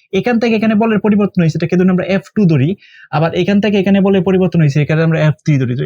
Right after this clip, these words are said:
এভাবে ধরুন যাইতে থাকে, তাহলে বলটা প্রতিনিয়ত চেঞ্জ হচ্ছে এবং সরণটা কি হচ্ছে আমরা ধরুন এরকম করতে পারি, তার মানে <clears throat> এফ ওয়ান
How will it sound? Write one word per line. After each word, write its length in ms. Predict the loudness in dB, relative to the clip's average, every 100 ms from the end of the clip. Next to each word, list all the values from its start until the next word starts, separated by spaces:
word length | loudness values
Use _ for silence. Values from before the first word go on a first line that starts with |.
| -2
এভাবে 240 | 0 0
ধরুন 180 | 2 2
যাইতে 220 | 0 -2
থাকে, 260 | -4 -2 -4 -6 -12 -20 -16 -6
তাহলে 280 | -2 0 0 -2 -6 -4 -2 0
বলটা 360 | 0 -2 -4 -4
প্রতিনিয়ত 480 | -2 -2 -2 -2 -2 -4 -6 -4
চেঞ্জ 200 | 0 0 0
হচ্ছে 260 | -4 -2 -2 0
এবং 140 | 0 0
সরণটা 480 | 0 -2 0 0 0
কি 120 | 0
হচ্ছে 220 | -2 -2 -6 -6 -16 -20 -4
আমরা 200 | 0 0
ধরুন 160 | -2 -2
এরকম 260 | -4 0 0
করতে 220 | 0 -2 -2
পারি, 120 | -2
তার 140 | -2 0
মানে 140 | 0 -4 -6 -2 0 0 -2 _ -20 -20
<clears throat> 960 | -20 _ -20 -18 -20 -20 -20 -20 -6 -4
এফ 80 | -4 -6
ওয়ান 280 | -2 -2